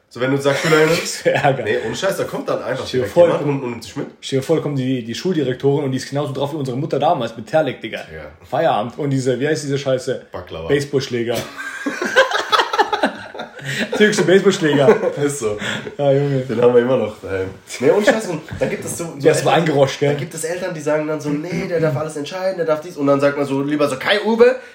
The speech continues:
Speaker 1: du kommst sofort hierher.“ Und dann wird geredet, Digga, mit Reden. Ich würd sagen, „Ja, ja, alles klar, Vater, danke. Mhm, ciao.“ Und dann würd ich genau denselben Scheiß wieder machen. So, aber
Speaker 2: Oh.
Speaker 1: wenn du einmal so eine geflatscht bekommst,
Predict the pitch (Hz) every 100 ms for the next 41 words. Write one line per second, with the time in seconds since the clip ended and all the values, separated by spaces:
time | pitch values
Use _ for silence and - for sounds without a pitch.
0 | _ - 101 123 123 110 135 135 117 131
1 | 120 117 123 135 147 147 123 117 147 -
2 | - 117 107 101 120 120 151 147 120 120
3 | 110 110 104 - - 294 151 135 - 135
4 | 123 101 113 120 104 - 117 131 170 -
5 | 139 143 - - - 113 120 120 139 170
6 | 165 147 151 147 135 127 123 92 90 87
7 | 104 135 131 147 151 165 143 143 147 139
8 | - 170 180 - 107 104 131